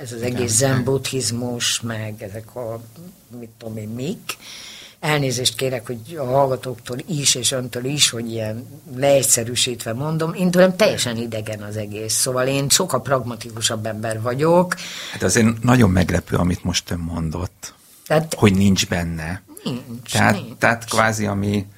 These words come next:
Speaker 2: ami, ami, ami nem meghatározott a közösség által, azt, azt, azt minden lehet követni?
Speaker 1: Nem, ellenkezőleg. Tehát, ö, ugye, én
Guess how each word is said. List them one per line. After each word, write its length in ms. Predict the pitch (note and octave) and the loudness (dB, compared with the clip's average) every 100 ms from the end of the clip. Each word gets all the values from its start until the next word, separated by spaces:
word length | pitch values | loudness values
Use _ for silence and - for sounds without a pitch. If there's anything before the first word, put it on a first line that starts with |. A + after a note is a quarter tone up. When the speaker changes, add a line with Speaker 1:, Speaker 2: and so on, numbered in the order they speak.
| - - - - - - _ | -20 -20 -20 -20 -20 -20 _
Speaker 2:
ami, 300 | - G2 G2 | -6 -2 -2
ami, 240 | - F#2+ G2+ | 0 0 0
ami 140 | G2+ G#2 | 2 4
nem 160 | A2 | 6
meghatározott 720 | G#2+ G#2 - - F#2 F2+ F2+ | 6 4 -2 -2 -2 -2 -4
a 40 | - | -6
közösség 600 | - F#2+ F2+ - F#2 F2+ | -4 -4 -2 -4 -6 -6
által, 440 | F#2+ F2+ F#2 - F#2+ | -2 -2 0 2 2
azt, 300 | F#2+ - - | 2 -2 -6
azt, 220 | G2+ - | -6 -4
azt 140 | A2 - | -2 0
minden 320 | G2+ F2 F2 | 0 2 0
lehet 200 | F#2+ - | 0 -2
követni? 640 | - F2+ A2 - F2 - - - - - _ | -2 0 -2 -2 -6 -6 -14 -20 -20 -20 _
Speaker 1:
Nem, 760 | - G#3 G3+ E3+ F#3+ A#3 D4+ D4+ _ _ _ | 6 8 8 6 4 2 0 -8 _ _ _
ellenkezőleg. 1120 | - G#3 F#3 D#3 - C#3 D3+ C#3 C#3 C3 C3+ - | 0 2 2 0 -2 -2 -2 -4 -4 -4 -6 -8
Tehát, 320 | - D#3 D#3 - - | -2 0 0 -8 -8
ö, 180 | G3+ E3 E3+ | -4 -2 -4
ugye, 480 | G#3 D#3+ D#3 D3+ D#3 - - - - _ | -4 -2 0 0 -2 -6 -20 -20 -20 _
én 380 | G3 A3 C4+ | 6 8 6